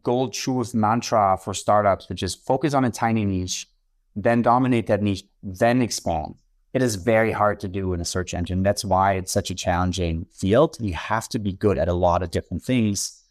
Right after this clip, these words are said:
before you're a viable default experience so that people on your U R L nav bar actually make you a default through, like, a Chrome extension or installing a browser or something. And so long story short, you know, when you ask for something like Py-, Python Fibonacci diet computation function,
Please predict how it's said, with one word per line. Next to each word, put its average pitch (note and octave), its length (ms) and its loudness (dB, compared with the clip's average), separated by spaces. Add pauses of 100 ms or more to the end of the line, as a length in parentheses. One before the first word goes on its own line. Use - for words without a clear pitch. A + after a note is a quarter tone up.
(120)
before - 380 0
you're G2+ 160 2
a F#2 40 -4
viable F#2 520 0
default F#2+ 480 0
experience F2+ 640 0
so - 100 -2
that E2+ 180 0
people F2 460 -2 (300)
on G2 100 2
your F#2 100 0
U F#2 140 0
R F2+ 60 4
L E2+ 140 4
nav G2+ 280 2
bar F#2+ 240 4
actually F2+ 300 -2
make F2+ 200 0
you F#2 100 0
a E2 40 -2
default F2+ 400 0
through, F2 200 -6
like, E2 200 -4
a E2+ 40 -6
Chrome F2+ 260 -4
extension E2+ 520 -6
or D#2+ 60 -6
installing D#2+ 420 -2
a D#2 40 -6
browser D#2 360 0
or D#2+ 60 -10
something. D#2+ 400 -8 (400)
And A2 100 -2
so A#2+ 140 4
long C3 160 2
story B2+ 220 -2
short, E3 340 2 (320)
you - 40 -4
know, C3 100 2
when A#2 80 0
you A#2 80 -2
ask A#2+ 360 -2
for A2 380 4
something A2 340 -2
like G2+ 220 0
Py-, - 120 -6 (120)
Python A2+ 400 0
Fibonacci G#2 420 -2
diet G2+ 260 0
computation C3+ 580 -4
function, A2 560 -2